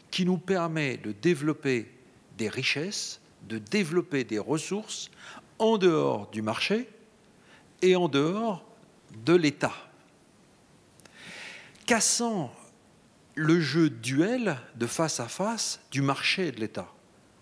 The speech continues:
Jeu truqué, bien sûr, avec le néolibéralisme, puisqu'il ne peut se développer qu'avec l'appui de l'État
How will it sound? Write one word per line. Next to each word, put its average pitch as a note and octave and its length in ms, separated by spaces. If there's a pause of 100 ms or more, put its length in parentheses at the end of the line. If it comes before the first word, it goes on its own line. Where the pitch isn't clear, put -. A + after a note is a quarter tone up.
(200)
Jeu B2 320
truqué, D3 600
bien G#2 180
sûr, A#2 300
avec G#2 160
le A2 80
néolibéralisme, A2+ 920
puisqu'il - 720
ne A2+ 80
peut B2+ 160
se - 140
développer A2+ 500
qu'avec G#2+ 340
l'appui G#2+ 360
de G2+ 100
l'État D3 420